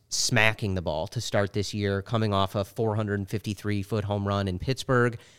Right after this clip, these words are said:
but he needs those days off, and I think we're really gonna be happy about these Yan Gomes starts. Anytime he goes two for four,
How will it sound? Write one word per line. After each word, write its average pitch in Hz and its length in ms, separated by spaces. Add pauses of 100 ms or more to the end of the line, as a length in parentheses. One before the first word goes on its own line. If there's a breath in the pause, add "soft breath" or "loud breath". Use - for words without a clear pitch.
(320 soft breath)
but 107 280 (360)
he 127 200
needs 117 480
those 110 220
days 98 300
off, 98 380 (100)
and 110 140
I 101 100
think 110 300
we're 107 160 (240)
really 123 360
gonna 113 200
be 101 140
happy 98 680 (280 soft breath)
about 101 340
these 101 240
Yan 98 240
Gomes 98 280
starts. 120 440
Anytime 131 440
he 113 60
goes 107 220
two 120 180
for 104 140
four, 101 460